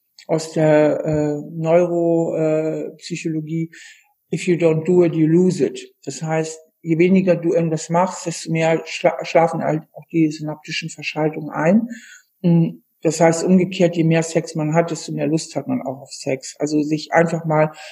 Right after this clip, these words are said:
ab und zu zu sagen, "Komm, ähm, wir machen uns das jetzt einfach mal schön und wir, wir, wir,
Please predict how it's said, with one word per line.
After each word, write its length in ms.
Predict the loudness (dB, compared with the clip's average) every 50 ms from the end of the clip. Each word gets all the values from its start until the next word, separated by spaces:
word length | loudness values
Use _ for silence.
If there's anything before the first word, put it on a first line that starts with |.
| -20 _ _
ab 120 | -2 -2
und 120 | -2 -6
zu 140 | -4 -6 -6
zu 140 | -6 -6 -4
sagen, 280 | -4 -2 -2 -4 -4 -6
"Komm, 420 | 0 2 4 4 4 2 0 -4 _ _ _ _ _ _ _ _ _ -2
ähm, 640 | 0 2 2 2 2 2 0 -2 -4 -8 -12 -18 _ _ _ _ _ _ _ _ _ _ _ _ _ _ _ _ _ _ _ -20 -20 -20 _ _ _ _
wir 120 | 0 0
machen 440 | 2 2 2 4 4 2 2 0 -4
uns 200 | -6 -6 -2 0
das 180 | 0 -2 0 0
jetzt 240 | 0 0 0 -2 -4
einfach 260 | -4 -4 -4 -4 -6
mal 140 | -8 -10 -8
schön 440 | -6 0 4 6 6 8 6 6
und 120 | 2 0 0
wir, 180 | -2 -2 0
wir, 220 | 0 -2 -2 -2 -2
wir, 220 | -2 -2 -2 -4